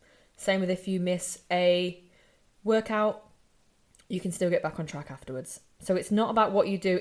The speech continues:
in that moment, it's what you do afterwards. So even if you have got a busy few weeks coming up, that's okay, because if you think, "Okay, in a year's time, when I look back,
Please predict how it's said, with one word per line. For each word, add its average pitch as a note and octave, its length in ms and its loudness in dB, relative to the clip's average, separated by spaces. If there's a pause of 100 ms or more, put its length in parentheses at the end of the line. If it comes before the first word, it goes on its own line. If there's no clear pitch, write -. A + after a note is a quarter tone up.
in F3+ 220 -2
that E3 200 -2
moment, E3 580 0 (220)
it's F3 200 -6
what F3 140 0
you F3+ 60 -2
do E3 120 0
afterwards. D#3 600 -6 (320)
So - 260 -2
even A3 260 0
if A#3 160 -4
you G#3+ 140 -4
have G3+ 300 -4
got F#3 160 2
a - 40 2
busy E3 240 -2
few D#3+ 220 -4
weeks D#3+ 200 -6
coming D#3 240 -8
up, F3 300 -6 (240)
that's A3 200 0
okay, G#3+ 380 4
because G3 560 2
if F#3+ 160 -8
you F#3+ 60 -8
think, F3+ 400 -2
"Okay, F3 400 0
in G#3 120 2
a A#3 40 4
year's G3 320 2
time, D#3 500 -6 (360)
when F#3 160 2
I F#3+ 80 4
look F#3 220 2
back, D#3+ 520 -4